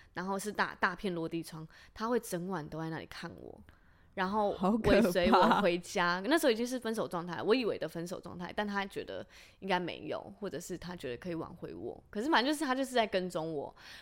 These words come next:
Speaker 1: 然后他会，那时候我是怎么知道的？就是他在我的机车上放了一本日记本，然后日-，那本日记本就写满了说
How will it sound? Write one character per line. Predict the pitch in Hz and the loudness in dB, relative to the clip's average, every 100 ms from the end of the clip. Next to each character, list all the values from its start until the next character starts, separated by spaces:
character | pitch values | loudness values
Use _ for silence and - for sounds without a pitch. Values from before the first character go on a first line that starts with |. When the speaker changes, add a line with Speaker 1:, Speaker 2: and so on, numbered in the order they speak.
| - | -16
Speaker 1:
然 | - 202 | -4 2
后 | 226 | 2
他 | 240 | 6
会， | 247 240 240 - | 6 4 2 -8
那 | 226 240 | -2 0
时 | 208 | 2
候 | |
我 | 190 165 | 2 0
是 | 208 196 - | -2 -4 -2
怎 | - | -2
么 | 170 | -2
知 | 165 196 | -2 0
道 | 196 180 | 0 0
的？ | 107 | -4
就 | - 190 | -6 -6
是 | 190 | -6
他 | 180 185 | -10 -10
在 | 190 190 | -4 -2
我 | 135 - | -2 -8
的 | 73 | -10
机 | - 185 180 | -10 -10 -8
车 | 180 | -8
上 | 175 175 | -6 -8
放 | 165 175 | -4 -4
了 | 156 | -4
一 | |
本 | 156 120 | -6 -6
日 | 170 | -6
记 | - 170 - | -6 -12 -10
本， | - - _ - - - | -12 -14 _ -20 -20 -16
然 | 180 | -4
后 | 185 | 0
日-， | 208 - - | 0 -2 -2
那 | 214 | -2
本 | 180 160 | -2 -4
日 | 190 | -4
记 | 185 196 | -6 -8
本 | 113 | -6
就 | 185 | -6
写 | - - 170 | -6 -8 -6
满 | 160 | -6
了 | 127 | -6
说 | 156 170 170 | -8 -6 -8